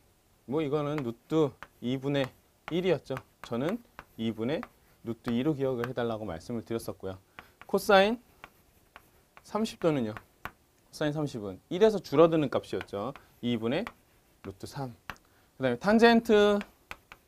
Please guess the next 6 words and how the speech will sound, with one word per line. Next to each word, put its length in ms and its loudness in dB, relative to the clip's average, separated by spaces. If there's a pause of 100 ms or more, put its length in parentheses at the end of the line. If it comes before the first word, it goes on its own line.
(880)
구십 400 -4
도는 460 4 (760)
예, 80 0 (1120)
양의 460 4 (1700)
무한대로 440 2
간다고 340 -14